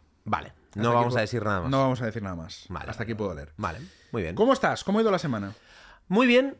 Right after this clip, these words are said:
Speaker 1: muy bien. He estado en Valencia, en los premios Brandea.
Speaker 2: Sí, bueno,
Speaker 1: Eh,
Speaker 2: no solo has estado, ganaste un premio Brandea.
Speaker 1: Gané el premio Brandea a marca personal con el contenido más disruptivo.
Speaker 2: Enhorabuena.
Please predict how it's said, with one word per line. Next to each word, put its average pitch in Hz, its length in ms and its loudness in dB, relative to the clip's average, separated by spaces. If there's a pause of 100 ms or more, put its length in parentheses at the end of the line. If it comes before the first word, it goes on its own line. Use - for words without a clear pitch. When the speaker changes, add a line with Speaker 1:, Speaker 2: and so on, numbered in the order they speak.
Speaker 1:
muy 202 160 2
bien. 220 260 2
He 170 60 4
estado 175 440 8
en 160 100 6
Valencia, 226 640 4
en 165 100 0
los 139 100 0
premios 160 280 4
Brandea. 190 500 4
Speaker 2:
Sí, 147 280 0
bueno, 156 240 4
Speaker 1:
Eh, 123 180 -4
Speaker 2:
no 127 120 -2
solo 135 180 2
has 127 80 -2
estado, 160 460 2
ganaste 143 600 2
un 120 100 0
premio 110 240 0
Brandea. 98 320 -4
Speaker 1:
Gané 127 680 4
el 104 120 -2
premio 131 380 2
Brandea 113 1000 4
a 101 40 -2
marca 120 300 0
personal 120 400 -2
con 117 140 -2
el 110 180 -2
contenido 107 1040 0
más 110 220 -2
disruptivo. 196 680 0
Speaker 2:
Enhorabuena. 101 560 -4